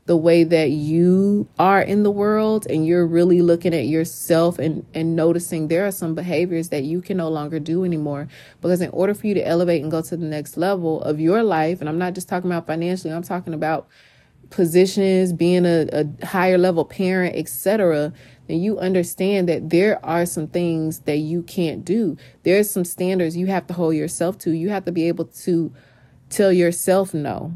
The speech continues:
You have to be able to tell yourself when you're wrong, right?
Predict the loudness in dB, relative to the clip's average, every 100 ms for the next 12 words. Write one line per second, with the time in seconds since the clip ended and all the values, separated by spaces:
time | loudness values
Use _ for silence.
0 | -14 -8 0 2 2 0 0 2 2 0
1 | -2 0 2 4 2 -2 0 0 0 -4
2 | -8 -6 -8 -10 -12 -16 -18 _ _ _
3 | _ _ _ -2 4 4 4 4 0